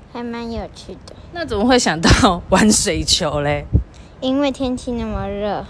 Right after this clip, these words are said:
Speaker 2: 是不是我给你 idea？
Speaker 1: 不知道。
Speaker 2: <laughs> 屁啦！是我上次说可以丢水球啊，对不对？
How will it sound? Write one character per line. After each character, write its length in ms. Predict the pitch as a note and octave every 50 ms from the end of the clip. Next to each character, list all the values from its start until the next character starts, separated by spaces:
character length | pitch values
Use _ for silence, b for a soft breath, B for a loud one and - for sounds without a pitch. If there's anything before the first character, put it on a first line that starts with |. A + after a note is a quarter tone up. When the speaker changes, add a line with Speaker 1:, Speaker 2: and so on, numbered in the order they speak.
| - - - -
Speaker 2:
是 160 | - - D#4
不 80 | C#4+
是 100 | C#4+ D4
我 80 | C4+ G#3
给 140 | F3+ G3 F#3+
你 160 | F#3+ F#3 E3
idea？ 440 | D#3 D3+ D#3+ D3 F3 E3+ D#3 C#3 A#2+ - - - - - - - - - - - - - - - - - - -
Speaker 1:
不 80 | - A3 G#3
知 180 | - - E3+ - -
道。 80 | F3+ E3 - - - -
Speaker 2:
<laughs> 240 | - - - - -
屁 180 | - G4+ G#4 G4
啦！ 240 | E4 D4+ C#4+ C4 C4+
是 160 | - - G4
我 140 | F4 C4+ A#3
上 200 | - F4+ D#4+ D#4+
次 140 | D#4+ D#4+
说 300 | D#4+ D#4 D4+ D4 D4 D4
可 140 | D4 E4 D#4
以 100 | B3+ A3
丢 180 | G#3 - A#3+ A#3+
水 160 | B3+ A3+ F3
球 140 | D#3 F3 D#3+
啊， 180 | D3 D3 C#3+
对 140 | C#3+ C#3+ -
不 60 | E3
对？ 120 | D#3+ D#3+